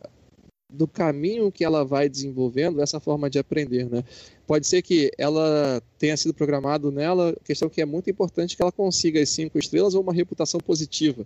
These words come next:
Aí falando já sobre o episódio, né? Uma reputação positiva na,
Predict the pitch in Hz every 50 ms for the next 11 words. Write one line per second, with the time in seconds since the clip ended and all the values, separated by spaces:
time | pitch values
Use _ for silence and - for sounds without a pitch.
0 | - _ - - 131 131 - 151 139 135 143 131 135 139 127 - - 131 127 135
1 | 131 - - 117 127 131 120 123 131 131 - - - - _ - 135 147 147 -
2 | - 135 - 160 156 147 - 160 143 143 135 - - 165 151 147 139 135 131 127
3 | 120